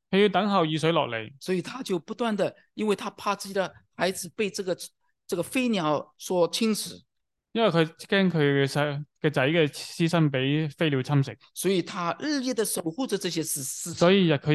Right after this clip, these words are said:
Speaker 1: 日夜守護住啲屍體。
Speaker 2: 早晨夜間。
Speaker 1: 早晨夜間都係。
Speaker 2: 很多人他們說，這段時間差不多有半年的時間。
Speaker 1: 好多人講呢個時間大概應該有半年嘅時間。
Speaker 2: 他就守護着，直到這個雨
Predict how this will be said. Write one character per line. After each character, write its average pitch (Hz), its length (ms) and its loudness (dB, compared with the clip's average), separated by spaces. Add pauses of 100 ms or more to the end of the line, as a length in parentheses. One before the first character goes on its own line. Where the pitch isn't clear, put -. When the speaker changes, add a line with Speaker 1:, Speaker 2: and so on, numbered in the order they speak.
Speaker 1:
日 139 80 -4
夜 135 140 0
守 139 120 -2
護 165 140 2
住 143 100 0
啲 135 320 -2
屍 107 240 -10
體。 160 60 -16 (680)
Speaker 2:
早 147 240 -4
晨 123 300 -10
夜 135 180 -4
間。 98 340 -12 (180)
Speaker 1:
早 147 180 0
晨 135 240 0
夜 117 140 -6
間 135 180 -2
都 139 80 -2
係。 - 40 -4
Speaker 2:
很 151 120 -2
多 185 140 0
人 165 180 0
他 160 140 -2
們 160 100 -4
說， 160 220 0
這 185 140 -12
段 185 200 -2
時 147 140 -6
間 160 100 -6
差 226 220 -4
不 226 100 -4
多 226 160 -2
有 180 140 -2
半 247 280 -4
年 269 160 2
的 170 100 2
時 139 180 -8
間。 120 300 -8
Speaker 1:
好 165 120 4
多 208 120 4
人 151 120 4
講 147 120 4
呢 202 100 2
個 190 100 2
時 139 160 -4
間 135 180 0
大 127 140 2
概 135 180 0
應 151 140 2
該 170 60 2
有 143 100 2
半 127 160 -4
年 113 140 -6
嘅 117 160 -6
時 113 220 -14
間。 107 200 -8
Speaker 2:
他 151 140 -10
就 160 100 -8
守 127 260 -4
護 139 120 -12
着， 127 120 -4
直 202 340 -6
到 214 300 0
這 160 140 -8
個 131 160 -2 (200)
雨 117 340 -12